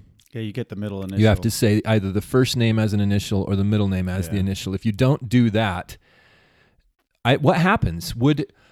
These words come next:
Speaker 2: would that create a rift, an interdimensional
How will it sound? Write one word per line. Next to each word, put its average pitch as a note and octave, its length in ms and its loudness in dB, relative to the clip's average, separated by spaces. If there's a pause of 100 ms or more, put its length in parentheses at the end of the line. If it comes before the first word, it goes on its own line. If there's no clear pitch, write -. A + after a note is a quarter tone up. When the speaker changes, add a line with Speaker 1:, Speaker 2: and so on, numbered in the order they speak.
(120)
Speaker 2:
would C#3 140 0
that G3+ 200 0
create G#3 300 -2
a C3+ 40 2
rift, A#2+ 540 2 (480)
an A#2 140 0
interdimensional B2+ 760 6